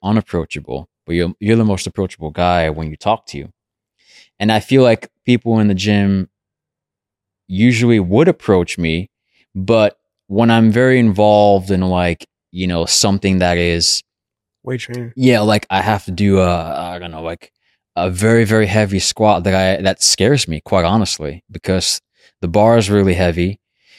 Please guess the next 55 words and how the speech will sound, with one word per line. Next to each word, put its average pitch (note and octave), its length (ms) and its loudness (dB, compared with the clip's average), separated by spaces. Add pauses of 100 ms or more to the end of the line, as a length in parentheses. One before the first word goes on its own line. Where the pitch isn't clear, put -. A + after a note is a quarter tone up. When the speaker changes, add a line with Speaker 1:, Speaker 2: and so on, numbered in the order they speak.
(140)
Speaker 1:
I'm G2 240 2
wrapped A2+ 360 2
and G#2 100 2
I G2 60 2
know G2+ 140 2
what G2 100 2
I F#2+ 100 0
need G2 160 0
to F2 80 -2
do. F#2 440 0 (360)
Speaker 2:
It's - 80 -20 (100)
a - 40 -12
fear D3+ 100 -2
Speaker 1:
There G#2+ 120 2
may A#2 120 4
Speaker 2:
factor. B2+ 80 2
Speaker 1:
not A#2+ 120 2
be A2+ 80 0
something F2+ 380 -2
there. A2+ 220 2
Yeah. G#2 300 2
And G2 120 0
I, G2 240 0
I'm G2+ 420 -2 (160)
afraid G#2+ 680 0
and G#2 120 2
I G2+ 60 2
need A#2 160 4
to F#2+ 80 -8
focus - 380 -2
on D#2+ 140 -6
that. C#2 180 -12 (120)
And G2+ 120 -6
Speaker 2:
Sure. G2+ 100 -2
Speaker 1:
when G#2 160 0
I'm G2 160 2
bu-, G2+ 100 -2 (120)
impeded A2 640 0
by F2+ 160 0
that, F2 160 0
it, F2+ 160 -6
it F#2+ 120 -6
destroys G#2 460 0
that F2+ 160 -2
focus A2+ 460 -2
and F#2 80 0
I F#2 80 0
can F#2+ 120 -2
no F#2+ 100 2
longer G2 260 0
go F2+ 200 -2
after F2+ 280 -4
that E2 200 -4
weight G2+ 220 0
again. D#2+ 320 -6